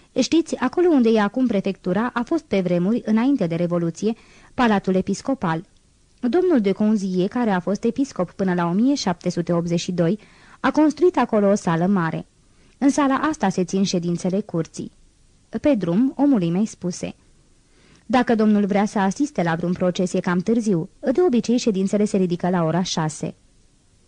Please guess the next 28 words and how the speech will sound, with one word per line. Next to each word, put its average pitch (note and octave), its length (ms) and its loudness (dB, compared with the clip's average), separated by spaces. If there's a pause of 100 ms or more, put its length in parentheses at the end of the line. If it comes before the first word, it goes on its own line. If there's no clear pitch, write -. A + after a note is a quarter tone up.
(640)
Totuși, E4 360 0
când C4+ 180 4
ajunseră A#3 460 2
în F3+ 140 0
piața F#3 340 0
principală, G3 680 -2
îi C4 140 2
arătă C4+ 280 0
patru D4+ 280 -2
ferestre F3+ 440 0
mari F3+ 320 0
luminate G3 460 0
pe D#3+ 120 -2
fațada F3+ 460 -2
întunecată F3 640 -2
a G3 100 -4
unei F#3 200 0
clădiri E3+ 340 -2
înalte. F3+ 560 -2 (1000)
"Ia G4 220 4
te G3+ 100 0
uitați, F3+ 400 0
sosit G#3 240 -2
la B3+ 180 0
vreme, C#4+ 260 2
domnule. E3+ 460 0 (260)
Aveți G3+ 400 0
noroc. C4 440 0